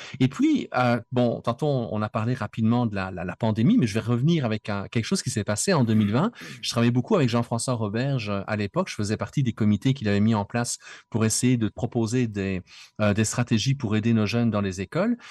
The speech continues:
Et en fait, au mois de mai deux mille vingt, on a fait la réouverture des écoles primaires et maternelle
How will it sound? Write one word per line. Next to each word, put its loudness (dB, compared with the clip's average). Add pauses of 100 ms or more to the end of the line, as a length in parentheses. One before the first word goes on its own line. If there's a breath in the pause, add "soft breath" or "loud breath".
(240 loud breath)
Et 4
en 2
fait, -6
au 4
mois 4
de 2
mai 4
deux 2
mille 2
vingt, -4
on 2
a 2
fait -4
la 0
réouverture 0
des 0
écoles -2
primaires -2 (520 loud breath)
et 4
maternelle 0